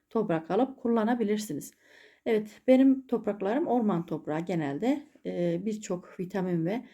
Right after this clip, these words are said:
mineral açısından çok zengin doğadaki toprak.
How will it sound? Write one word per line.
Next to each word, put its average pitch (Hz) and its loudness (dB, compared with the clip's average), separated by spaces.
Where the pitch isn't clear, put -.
mineral 190 0
açısından 175 -2
çok 196 -6
zengin 170 -2
doğadaki 165 -2
toprak. 240 -4